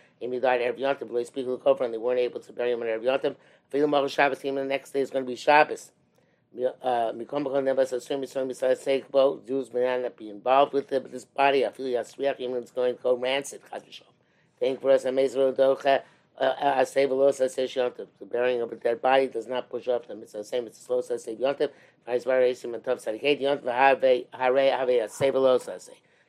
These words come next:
Yom Tov, Mitzvah, both the Mitzvah, Asay, and Mitzvah, Velosa, Asay. Chen Ishtadlu, Ashloso. Therefore, they have to make an effort to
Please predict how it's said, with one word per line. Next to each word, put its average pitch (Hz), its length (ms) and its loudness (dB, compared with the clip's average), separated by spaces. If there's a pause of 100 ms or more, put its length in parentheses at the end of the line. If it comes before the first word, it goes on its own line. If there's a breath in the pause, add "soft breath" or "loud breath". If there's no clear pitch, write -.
(100 soft breath)
Yom 131 120 -2
Tov, 131 120 -10
Mitzvah, 113 400 -8
both 127 180 4
the 127 60 -4
Mitzvah, 127 180 -2
Asay, 135 320 2
and 143 220 2
Mitzvah, 110 280 -12
Velosa, 98 200 -8
Asay. 95 260 -20
Chen 127 160 -8
Ishtadlu, 143 500 2
Ashloso. 127 540 6 (540 loud breath)
Therefore, 147 340 2
they 131 80 0
have 131 240 2
to 117 140 -6
make 117 240 -2
an 123 80 -4
effort 147 400 2
to 127 280 -2